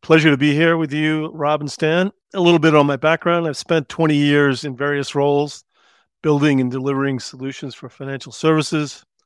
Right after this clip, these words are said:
I was a compliance practice manager at E M C, field C T O at H P Big Data, ran a pre-sales and professional services team at S S and C Intralinks.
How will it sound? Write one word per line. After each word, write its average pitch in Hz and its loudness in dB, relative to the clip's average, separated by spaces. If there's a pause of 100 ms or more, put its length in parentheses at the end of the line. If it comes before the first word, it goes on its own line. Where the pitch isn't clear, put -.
(420)
I - -6
was 139 -2
a 127 -6
compliance 143 -4
practice 139 -8
manager 135 -10
at 123 -12
E 131 -8
M 123 -12
C, 160 -2 (580)
field 147 -2
C 143 -4
T 135 -8
O 139 -4
at 131 -6
H 131 -10
P 131 -14
Big 120 -14
Data, 156 2 (720)
ran 151 0
a 139 -2
pre-sales 147 0
and 135 -18
professional 135 -10
services 147 -2
team 139 -10
at 127 -10
S 127 -10
S 120 -18
and 120 -18
C 127 -14
Intralinks. 139 -6